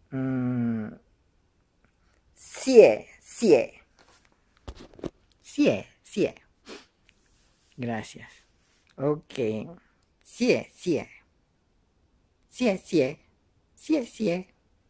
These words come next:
Xie, xie. <clears throat> El quinto tono es como neutral,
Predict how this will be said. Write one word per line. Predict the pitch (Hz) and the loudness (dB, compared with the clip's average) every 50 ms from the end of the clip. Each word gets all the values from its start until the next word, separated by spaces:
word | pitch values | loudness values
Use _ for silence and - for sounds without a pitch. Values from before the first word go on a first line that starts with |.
| _ _ _ _ _ _ _ _ _ _ _ _ _ | _ _ _ _ _ _ _ _ _ _ _ _ _
Xie, | - 285 285 220 170 139 120 | 0 4 4 4 4 2 -2
xie. | 120 - - 240 220 143 - - - - _ _ _ _ _ _ _ _ _ _ _ _ _ _ _ _ _ _ _ _ _ _ _ _ _ _ - - - _ _ | -8 -6 0 4 4 4 4 2 -6 -16 _ _ _ _ _ _ _ _ _ _ _ _ _ _ _ _ _ _ _ _ _ _ _ _ _ _ -20 -20 -20 _ _
<clears throat> | - 165 160 147 127 107 95 98 107 - _ _ _ _ _ - - - - _ _ _ _ _ _ _ _ _ _ _ _ _ _ _ _ _ _ _ _ _ _ _ - _ _ | 0 2 2 2 2 0 -4 -6 -12 -18 _ _ _ _ _ -20 -20 -20 -20 _ _ _ _ _ _ _ _ _ _ _ _ _ _ _ _ _ _ _ _ _ _ _ -20 _ _
El | - 147 143 139 - - | -2 -2 -2 -2 -2 -8
quinto | - - 156 151 143 - _ - 165 165 | -6 -4 -4 -4 -4 -4 _ 0 2 2
tono | - - - 175 170 170 170 170 165 170 - - - - - - - - - - _ _ _ _ - - _ _ _ _ _ _ _ _ _ _ _ _ _ _ _ _ _ - - - - - - - - - | 0 2 2 4 4 4 2 0 -2 -2 -4 -8 -14 -20 -20 -20 -20 -20 -20 -20 _ _ _ _ -20 -20 _ _ _ _ _ _ _ _ _ _ _ _ _ _ _ _ _ -4 -4 -4 -4 -8 -14 -20 -14 -12
es | 143 135 - - | -10 -10 -10 -10
como | - 156 156 156 151 143 | -8 -6 -2 -2 0 0
neutral, | 139 135 127 120 113 117 - - 127 123 120 117 117 117 - | 0 0 0 0 -2 -2 -2 -2 -2 0 -2 -2 -6 -12 -18